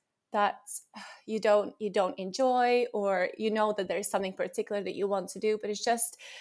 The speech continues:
the feeling inside, and which made it a really tough decision to leave.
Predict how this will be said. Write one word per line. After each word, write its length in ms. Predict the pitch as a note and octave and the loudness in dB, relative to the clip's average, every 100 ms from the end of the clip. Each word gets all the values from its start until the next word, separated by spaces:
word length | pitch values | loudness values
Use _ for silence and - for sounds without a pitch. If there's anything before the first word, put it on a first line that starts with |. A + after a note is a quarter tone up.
| - - | -4 0
the 80 | |
feeling 340 | A3+ B3+ C4 B3+ | 2 2 2 2
inside, 600 | A#3 - G#3 G3 F#3+ F#3+ - | 2 2 4 4 4 0 -2
and 300 | G3+ G3+ G3+ - | -2 -2 -8 -6
which 340 | G#3+ G#3+ - - _ | -4 -4 -8 -10 _
made 400 | A3+ A3+ A3+ G#3+ - | -2 0 2 2 0
it 100 | - | 0
a 80 | G#3 | 2
really 300 | G3+ A3 G#3 | 2 2 2
tough 280 | G3+ G3 - | 0 -4 -4
decision 440 | G3+ A#3+ F#3+ F#3 | 0 0 0 -2
to 120 | - | -6
leave. 480 | G3 G3 F#3 G3+ G3+ | -2 -2 -2 -8 -14